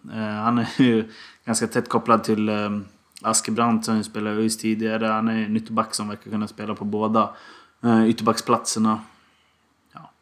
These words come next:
varför inte? Även om han, eh, sägs vara ganska tätt kopplad till den här Kiam Karam också, så... Ja.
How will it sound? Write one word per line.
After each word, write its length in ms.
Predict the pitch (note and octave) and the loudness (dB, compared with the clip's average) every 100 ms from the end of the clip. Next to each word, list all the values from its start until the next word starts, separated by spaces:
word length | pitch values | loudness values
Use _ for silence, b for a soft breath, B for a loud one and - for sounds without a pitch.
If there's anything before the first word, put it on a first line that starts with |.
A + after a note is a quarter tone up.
| _ | _
varför 240 | C3+ C#3 A2 | -2 0 -2
inte? 240 | - G2+ - _ _ | -6 -12 -14 _ _
Även 220 | A#2+ A#2+ | -2 0
om 140 | A#2 A#2 | 0 0
han, 280 | A2+ A2 G#2+ | 2 2 0
eh, 240 | G#2+ G#2 G#2 _ b b b b b b _ - | -4 -8 -12 _ b b b b b b _ -10
sägs 460 | - A#2 A2 - | -2 2 2 2
vara 180 | A2+ G#2+ | 2 2
ganska 280 | A2 A2 A2 | 0 -2 -6
tätt 220 | A2 A2 | -6 -6
kopplad 340 | A2+ - A2 | -4 0 -2
till 100 | A2 | -2
den 80 | G#2 | -6
här 100 | G#2 | -8
Kiam 360 | G#2 A2+ G#2+ A2 | -4 -2 0 -2
Karam 380 | A2+ A2+ A2+ A2 | 0 2 4 4
också, 320 | A2 - G2+ | 0 -6 -8
så... 280 | - G#2+ G#2 _ _ _ _ _ _ _ _ _ | -8 -10 -12 _ _ _ _ _ _ _ _ _
Ja. 120 | - | -20